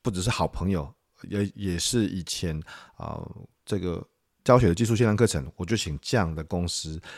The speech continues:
来做社群行销，现在更是一起成立了海客教育平台哈。那由这样来跟大家谈这个怎么用A I来去做社群行销，我相信是非常非常适合的。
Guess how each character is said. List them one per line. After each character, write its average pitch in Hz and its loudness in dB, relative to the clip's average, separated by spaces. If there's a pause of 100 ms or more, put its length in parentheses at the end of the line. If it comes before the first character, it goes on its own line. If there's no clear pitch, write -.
(180)
来 - -6
做 82 -2
社 113 2
群 80 -2
行 76 -4
销， 80 -2 (500)
现 - 2
在 120 6 (160)
更 123 8
是 110 0
一 120 -4
起 - -4
成 90 -4
立 104 2
了 95 0
海 76 -4
客 - -4
教 87 0
育 90 0
平 78 -8
台 - -12
哈。 73 -10 (460)
那 87 0
由 90 0
这 - 0
样 107 4
来 85 0
跟 92 0
大 95 0
家 92 2
谈 80 -6 (160)
这 - -12
个 85 -8
怎 87 -2
么 95 2
用 123 6 (120)
A 120 6
I 117 4 (100)
来 87 -4
去 104 -4
做 101 2
社 - 4
群 87 0
行 78 -4
销， 87 0
我 85 0
相 98 -2
信 101 2
是 95 -2
非 107 2
常 76 -4
非 87 -4
常 73 -2
适 82 -4
合 - -10
的。 - -12